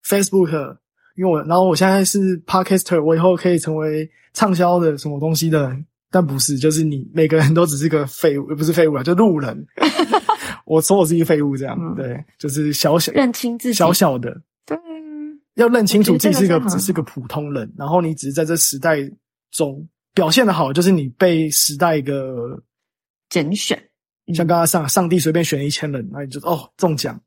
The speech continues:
Speaker 1: 你刚好就中乐透，就这样而已啊，背后没有原因，你也不用去想为什么它有原因，然后也不要觉得那是你自己来的。突然想到一个，就是《随机骗局》里面，这本，这是他这一本《随机骗局》这本书，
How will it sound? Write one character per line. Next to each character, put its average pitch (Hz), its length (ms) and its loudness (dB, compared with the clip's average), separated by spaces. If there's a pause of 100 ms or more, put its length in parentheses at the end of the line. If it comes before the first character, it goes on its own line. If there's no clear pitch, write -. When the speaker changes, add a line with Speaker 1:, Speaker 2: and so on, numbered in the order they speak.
Speaker 1:
你 170 80 -16
刚 180 140 2
好 156 180 0 (280)
就 175 140 0
中 175 220 0
乐 160 160 2
透， 139 320 -4 (640)
就 175 120 0
这 165 140 2
样 156 120 2
而 135 160 -6
已 123 60 -12
啊， 180 160 4
背 196 180 2
后 185 100 6
没 170 120 2
有 160 100 4
原 139 180 -2
因， 131 280 -12 (240)
你 170 100 -2
也 175 60 2
不 147 80 -2
用 156 100 0
去 170 160 0
想 151 240 0
为 165 80 2
什 143 100 -4
么 127 140 -6
它 147 140 -2
有 139 120 -2
原 123 220 -8
因， 120 180 -10 (260)
然 165 120 2
后 180 60 6
也 165 40 2
不 139 60 0
要 170 100 4
觉 156 120 0
得 147 100 0
那 160 100 0
是 156 140 -2
你 147 140 -2
自 147 160 -2
己 127 160 -6
来 101 180 -8
的。 101 100 -14 (360)
突 - 80 2
然 254 40 4
想 190 140 2
到 170 100 4
一 165 40 2
个， 160 80 2
就 170 80 4
是 165 200 2 (840)
《随 - 260 2
机 190 200 4
骗 190 220 2
局》 131 220 -2
里 123 80 -4
面， 143 400 -4
这 165 160 2
本， 156 140 -6
这 160 100 2
是 170 60 2
他 170 100 2
这 165 140 2
一 165 60 0
本 147 180 -2
《随 - 240 0
机 160 80 2
骗 175 160 4
局》 147 100 0
这 151 60 0
本 131 160 -4
书， 117 340 -6